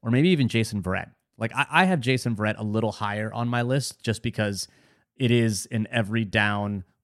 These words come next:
cornerback that's out on the field as opposed to K'Waun, who's more of the slot guy. Um, and, and I think that if you don't have, if you end up signing K'Waun but don't end up signing Jason Verrett,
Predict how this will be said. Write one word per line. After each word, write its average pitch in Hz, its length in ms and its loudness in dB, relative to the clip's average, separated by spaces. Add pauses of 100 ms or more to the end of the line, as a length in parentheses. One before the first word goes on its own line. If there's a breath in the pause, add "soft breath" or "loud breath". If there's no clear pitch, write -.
(160)
cornerback 107 540 0
that's 101 180 -8
out 101 140 -2
on 101 100 -6
the 101 80 -6
field 104 380 -6
as 101 100 -2
opposed 98 320 -6
to 98 80 -6
K'Waun, 101 480 -6
who's 98 180 -4
more 98 200 -4
of 95 80 -6
the 95 80 -8
slot 98 320 -10
guy. 107 240 -4 (520 soft breath)
Um, 104 440 2 (160)
and, 110 500 2 (140)
and 107 340 -2 (240)
I 120 200 0
think 117 320 -4
that 107 320 -2 (580)
if 117 180 -6
you 117 80 2
don't 117 260 2
have, 110 240 0
if 117 140 -6
you 160 140 6
end 156 100 4
up 131 80 -4
signing 120 300 -2
K'Waun 110 500 0
but 95 140 -6
don't 110 160 0
end 104 120 -2
up 95 80 -10
signing 98 260 -4
Jason 95 360 -6
Verrett, 90 260 -6